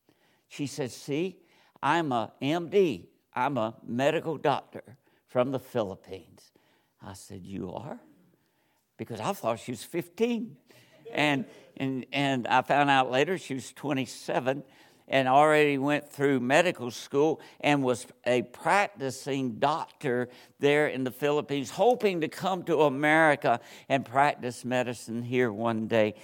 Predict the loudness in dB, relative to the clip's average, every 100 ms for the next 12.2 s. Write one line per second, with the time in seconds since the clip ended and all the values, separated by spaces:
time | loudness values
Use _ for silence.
0 | -20 -4 4 6 4 0 0 0 -2 -2
1 | -2 2 2 2 0 -2 -4 -2 0 0
2 | -2 -12 -14 2 4 6 2 -4 -16 -16
3 | -10 -8 -8 -2 0 -2 -8 -16 -4 0
4 | 2 2 0 4 2 4 -2 -4 -6 0
5 | 2 4 0 -2 2 2 0 -4 -4 -6
6 | -14 -20 -10 -4 -4 -6 -8 -4 -4 -4
7 | -2 0 2 0 2 2 2 0 -2 -2
8 | -16 _ -4 -4 -8 -16 -18 -2 2 2
9 | 0 -4 -4 0 0 0 -2 -8 -16 _
10 | _ _ -4 -2 -2 -4 -4 -4 0 0
11 | -2 -10 _ 2 2 0 -8 -12 -6 -4
12 | -4